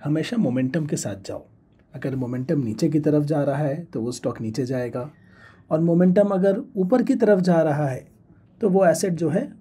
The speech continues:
ऊपर ही जाता रहेगा। जैसे आप देखेंगे कि जब भी आप किसी कंपनी के या किसी स्टॉक के चार्ट को एनालाइज करेंगे, तो आप देखेंगे वो एक ट्रेंड पकड़ा रहता है लंबे समय तक, या तो वो ऊपर जा रहा होता है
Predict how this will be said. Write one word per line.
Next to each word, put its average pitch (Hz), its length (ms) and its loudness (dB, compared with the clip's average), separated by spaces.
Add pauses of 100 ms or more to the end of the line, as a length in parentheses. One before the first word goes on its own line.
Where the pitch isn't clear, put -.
(140)
ऊपर 165 240 4
ही 165 100 2
जाता 110 280 -6
रहेगा। 98 440 -14 (680)
जैसे 165 280 6
आप 214 240 6
देखेंगे 190 460 4
कि 190 140 0
जब 165 200 0
भी 214 120 6
आप 208 240 4
किसी 220 400 2 (180)
कंपनी 180 360 2
के 180 140 2
या 175 240 0
किसी 180 260 -2
स्टॉक 170 320 -2
के 180 100 0
चार्ट 147 340 -2
को 170 420 -2
एनालाइज 156 380 2
करेंगे, 107 420 -8 (580)
तो 202 60 2
आप 190 180 6
देखेंगे 226 460 2
वो 254 160 4
एक 233 140 4 (100)
ट्रेंड 226 300 6
पकड़ा 190 260 4
रहता 170 300 6
है 170 180 6
लंबे 147 300 2
समय 131 320 -4
तक, 113 200 -10
या 127 100 0
तो 135 140 -2
वो 135 140 0
ऊपर 135 220 0
जा 147 180 2
रहा 156 120 4
होता 156 280 2
है 185 220 -4